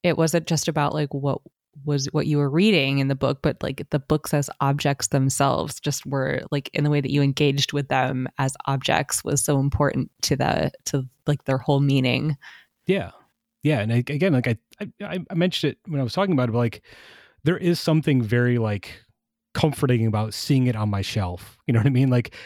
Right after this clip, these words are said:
Speaker 2: I was debating whether I wanted to buy it or not, 'cause again, I've read all this stuff before, but the actual having the physical object feels more like it's an item, right? This represents so much work that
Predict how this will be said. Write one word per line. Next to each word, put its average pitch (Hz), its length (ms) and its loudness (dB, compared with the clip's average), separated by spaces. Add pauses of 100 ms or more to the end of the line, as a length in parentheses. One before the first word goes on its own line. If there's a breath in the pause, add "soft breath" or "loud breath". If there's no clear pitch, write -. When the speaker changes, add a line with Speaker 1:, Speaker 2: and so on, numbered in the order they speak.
(120 loud breath)
Speaker 2:
I 151 100 2
was 170 120 4
debating 147 320 2
whether 127 180 4
I - 20 6
wanted 120 140 4
to 110 60 2
buy 123 160 4
it 135 60 2
or 127 60 2
not, 117 180 2
'cause - 100 -8
again, 127 160 2
I've 110 120 2
read 120 120 2
all 117 60 0
this 101 120 -4
stuff 107 140 -4
before, 151 360 0
but 113 220 -2
the 131 100 2
actual 135 380 0
having 135 340 2
the 113 80 0
physical 113 340 0
object 104 460 -2
feels 131 420 2
more 113 220 2
like 107 320 -2 (320 soft breath)
it's 143 180 -4
an 123 220 2
item, 101 420 0 (160)
right? 107 160 4
This 131 300 2
represents 117 520 2
so - 160 2
much 113 200 2
work 104 320 0
that 98 200 0